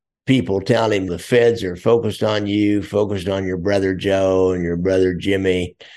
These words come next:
And he's gambling frantically to achieve some relief. I mean, this guy used gambling like some people use alcohol, some people use drugs, some people use sports or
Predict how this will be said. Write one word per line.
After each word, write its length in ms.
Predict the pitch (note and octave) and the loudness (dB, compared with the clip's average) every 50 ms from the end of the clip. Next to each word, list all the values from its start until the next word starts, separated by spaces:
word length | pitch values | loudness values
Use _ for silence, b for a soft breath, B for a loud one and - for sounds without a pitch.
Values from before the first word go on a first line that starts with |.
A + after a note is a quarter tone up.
| B B B B | B B B B
And 240 | G2 F#2 F2 E2+ | -4 -4 -4 -2
he's 240 | F#2 G#2 B2+ C3 A#2 | 0 2 2 2 2
gambling 580 | F2 - G#2 G#2 A2 A2 G#2+ G#2 G#2 G2 F#2 F2 | 2 2 2 2 4 2 2 2 0 0 0 -2
frantically 720 | F2 - - G#2 G#2+ G#2+ G2+ F2+ D#2+ - - F2 D2 D2+ | -6 -4 -2 0 0 0 0 -2 -4 -6 -6 -6 -6 -4
to 120 | - - - | -6 -6 -8
achieve 440 | - - - - G#2+ G2+ F2+ - | -8 -6 -2 0 0 0 0 0
some 300 | - - A#2 A2 A2 G#2+ | 0 2 2 2 2 2
relief. 520 | G2 G2+ F#2+ F#2+ F#2+ F2+ D#2+ C#2+ - - - | 2 0 2 2 2 0 0 -2 -6 -8 -10
I 60 | E2 | -8
mean, 160 | E2+ F2 F2 | -6 -4 0
this 220 | F2+ A#2+ C3+ - - | 2 2 2 2 0
guy 320 | - G#2 G2 F#2+ F#2+ F#2+ | 0 0 0 2 0 0
used 480 | F2 E2+ F2+ G#2 A2 A2 G#2+ F#2+ - - | 0 0 0 2 2 2 2 0 -2 -4
gambling 600 | F#2 G2 F#2+ F#2+ F#2+ F#2 F2 E2+ E2 E2+ F2 E2+ | -2 -2 0 0 -2 -2 -2 -2 -2 -2 -2 -2
like 240 | E2+ E2+ E2 D#2+ D2+ | -2 -2 -2 -4 -2
some 220 | - G2+ F#2+ F#2+ | -2 0 0 0
people 280 | E2+ F#2+ F2+ - F#2 F2+ | 0 0 0 0 0 -2
use 240 | F2 F2 E2 E2+ E2+ | 0 -2 -2 -2 -2
alcohol, 500 | E2 D#2+ E2+ - - D#2+ E2 E2 E2+ E2 | -2 -2 -2 -4 -4 -4 -2 -2 -2 -2
some 220 | F2 F2+ F2 F2 | -2 -2 -2 -2
people 260 | F2 F2 E2+ E2+ E2+ | -2 -2 -2 -2 -2
use 240 | E2+ E2 E2 E2 E2+ | -2 0 -2 -2 -4
drugs, 480 | E2 D#2+ E2+ E2 D#2+ D#2+ D#2 D#2 E2+ E2 | -4 -2 -2 -2 0 -2 -4 -6 -6 -4
some 180 | F#2 D#2+ D#2+ | -4 -4 -2
people 300 | D#2+ F2+ F2 D2+ E2 E2 | -2 -2 -2 0 -2 -2
use 400 | E2 E2 E2+ F2 D#2+ E2+ - - - | -2 -2 -2 -4 -4 -6 -8 -12 -12
sports 580 | - - - - A2 G2+ G2 F2+ F2 F2 F2 - | -14 -12 -4 0 2 2 2 2 0 -2 -4 -4
or 300 | E2+ D#2 D#2 D2+ D2+ - | -4 -4 -4 -4 -8 -10